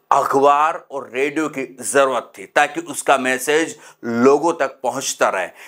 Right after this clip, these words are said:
इसके लिए उसने कंगूरा मैगज़ीन और Radio of the Thousand Hills में निवेश किया, पैसे लगाए। कंगूरा में लगातार लोगों को उकसाया गया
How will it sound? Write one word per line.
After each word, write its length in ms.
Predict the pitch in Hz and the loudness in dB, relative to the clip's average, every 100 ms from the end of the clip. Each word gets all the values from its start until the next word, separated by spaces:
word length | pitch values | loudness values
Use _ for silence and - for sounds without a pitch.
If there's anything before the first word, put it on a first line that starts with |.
| - | -4
इसके 300 | 175 - 214 | -2 0 4
लिए 140 | 208 | 4
उसने 340 | 170 170 175 | 2 -4 -2
कंगूरा 480 | 170 156 151 160 170 | 0 0 0 2 2
मैगज़ीन 440 | 151 139 131 147 156 | 2 -4 -6 -6 -4
और 200 | 139 131 | -2 0
Radio 300 | 135 143 151 131 | 0 0 0 2
of 240 | 151 156 - _ _ 123 | 2 2 -6 _ _ -2
the 80 | 123 - | -2 -2
Thousand 460 | 127 131 135 151 131 | -6 -4 -2 -2 -2
Hills 240 | 175 175 | -4 -4
में 200 | 147 143 - - 107 | -8 -8 -10 -20 -4
निवेश 540 | 120 135 143 143 - | 0 2 2 2 -4
किया, 300 | - 120 127 | -6 0 0
पैसे 460 | 127 - 117 - 110 | 0 -4 -6 -6 -6
लगाए। 440 | 95 92 87 82 - - - | -6 -6 -6 -8 -16 -18 0
कंगूरा 400 | 160 175 180 190 | 0 4 4 4
में 140 | 170 165 | 2 -2
लगातार 520 | 147 139 139 147 147 | -4 -4 -2 0 0
लोगों 280 | 135 131 139 | -4 -8 -8
को 280 | - 131 - | -8 -10 -8
उकसाया 480 | 117 - - 120 110 | -14 -12 -2 0 0
गया 360 | 95 95 92 | -2 -4 -4